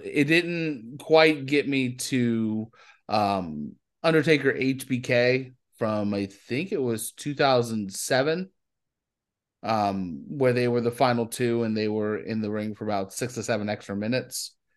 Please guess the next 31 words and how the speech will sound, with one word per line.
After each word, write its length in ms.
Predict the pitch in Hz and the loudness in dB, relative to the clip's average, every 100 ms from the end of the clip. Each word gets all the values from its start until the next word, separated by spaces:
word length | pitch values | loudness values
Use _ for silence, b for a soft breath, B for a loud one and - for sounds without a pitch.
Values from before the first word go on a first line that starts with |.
| _ _ - | _ _ -4
Um, 540 | 98 98 92 87 92 - _ _ _ | 0 2 0 -6 -12 -16 _ _ _
but 340 | 135 123 - - | 4 4 0 0
it 100 | 196 | 6
was 160 | 233 226 | 8 8
a, 140 | 220 - _ | 4 0 _
it 100 | - | 0
was 120 | 240 277 | 2 2
a 40 | |
fine, 280 | 247 233 208 | 2 2 0
fine 320 | - 214 202 | 2 2 2
final 340 | 190 196 190 | 0 0 0
two. 380 | 160 180 180 180 _ b b - | 0 0 0 -2 _ b b 2
Obviously, 460 | 139 143 139 - 131 | 6 6 4 2 2
everybody 460 | 131 127 127 123 | 4 2 2 2
and 120 | 123 | 2
their 100 | 120 | 2
mother 320 | 113 117 120 113 | 2 2 2 2
knew 220 | 113 110 | 0 0
that, 280 | 110 110 - | -2 -2 -2
you 120 | 107 | -2
know, 80 | 101 | -2
Cody 300 | - 113 107 | 2 2 2
was 120 | 101 | -2
gonna 140 | 98 | -2
win. 500 | 98 156 156 147 143 - _ _ _ _ - | 2 6 6 4 -2 -12 _ _ _ _ -2
Um, 340 | 107 98 101 | 2 2 0
so 160 | - 113 | -2 -2
no 220 | 110 104 | 0 0
real 180 | 101 113 | 0 -4
shocks 420 | - 92 120 - | -4 -4 -6 -10
there. 300 | - - - | -8 -8 -10